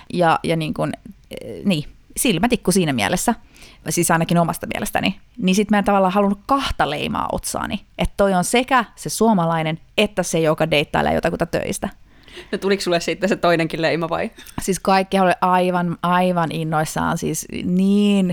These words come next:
Speaker 1: kärleksfulla, rakkauden täyteisiä kaikki mun
Speaker 2: Mm.
Speaker 1: työkaverit. Ne oli ihan silleen, eikä koska, joo, se oli kiva.
Speaker 2: No hypätäänkö me nyt sit suoraan
Speaker 1: Joo.
Speaker 2: syvään päähän tässä seuraavassa <laughs> kysymyksessä vai?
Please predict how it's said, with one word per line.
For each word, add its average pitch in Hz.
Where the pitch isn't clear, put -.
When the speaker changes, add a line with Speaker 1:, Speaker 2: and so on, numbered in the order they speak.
Speaker 1:
kärleksfulla, 160
rakkauden 170
täyteisiä 175
kaikki 165
mun 254
Speaker 2:
Mm. 240
Speaker 1:
työkaverit. 185
Ne 170
oli 160
ihan 165
silleen, 185
eikä 285
koska, 180
joo, -
se -
oli 196
kiva. -
Speaker 2:
No 202
hypätäänkö 294
me 277
nyt 254
sit 240
suoraan 208
Speaker 1:
Joo. 202
Speaker 2:
syvään 214
päähän 165
tässä 175
seuraavassa 165
<laughs> 190
kysymyksessä -
vai? 285